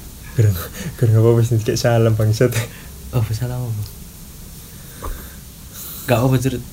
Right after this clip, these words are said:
Speaker 2: ceritokno, maksudnya lek, lek dek memang kepengen disampaikan, lek memang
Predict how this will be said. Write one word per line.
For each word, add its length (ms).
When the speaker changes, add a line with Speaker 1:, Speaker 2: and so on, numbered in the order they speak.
Speaker 2:
ceritokno, 460
maksudnya 400
lek, 240
lek 220
dek 180
memang 380
kepengen 480
disampaikan, 720
lek 100
memang 240